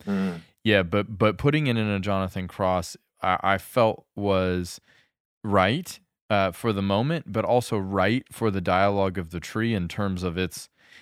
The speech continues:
Speaker 2: um, provenance over time. And
Speaker 1: Mm-hmm.
Speaker 2: the beauty of the ceramic vessel to me,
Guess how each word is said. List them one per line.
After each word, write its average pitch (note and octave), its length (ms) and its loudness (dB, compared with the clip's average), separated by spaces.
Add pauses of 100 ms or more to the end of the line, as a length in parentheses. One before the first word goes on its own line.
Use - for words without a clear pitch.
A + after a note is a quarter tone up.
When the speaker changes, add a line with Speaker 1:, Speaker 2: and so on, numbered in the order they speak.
(240)
Speaker 2:
um, F2 720 -2
provenance G#2+ 600 2
over F2 220 -4
time. E2+ 520 -6 (300)
And G2 340 0
Speaker 1:
Mm-hmm. E2+ 420 -10
Speaker 2:
the G#2+ 80 -2
beauty D#3+ 320 0
of G#2 120 2
the G2 80 -4
ceramic G2+ 400 -4
vessel F#2 360 -4
to - 140 -12
me, E2 300 -6